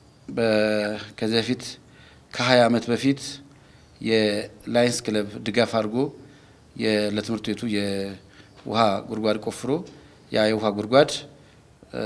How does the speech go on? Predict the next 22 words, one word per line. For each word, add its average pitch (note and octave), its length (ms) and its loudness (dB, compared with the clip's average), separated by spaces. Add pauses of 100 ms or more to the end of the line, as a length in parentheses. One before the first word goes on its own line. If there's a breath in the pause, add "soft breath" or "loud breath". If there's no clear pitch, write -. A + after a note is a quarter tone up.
(100)
በአጋጣሚ G#2 520 -2 (400)
ውሃው A2+ 300 0 (400)
ለሃያ B2 240 2
ሁለት B2+ 220 4
ዓመት G#2+ 260 2
ነበር G2+ 300 -4
የታስ-፣ G#2 360 -4
የታቀደው። A2+ 520 0 (720 loud breath)
አሁን A#2+ 300 6
ወ-፣ A#2+ 180 4
ውሃው B2+ 220 6
ወደ B2 160 4
ማለቅ A#2 340 6 (340)
እና A#2 140 0 (380)
ልጆቹ A2+ 320 -2
ከፍተኛ G#2+ 300 -6
ችግር A2 220 -6
ውስጥ A2+ 240 -10
ሊኖሩ፣ A2+ 300 0 (120)
ሊገቡ A2+ 600 2
የሚችሉበት A2+ 560 0 (680 loud breath)
አስጊ A2 220 -6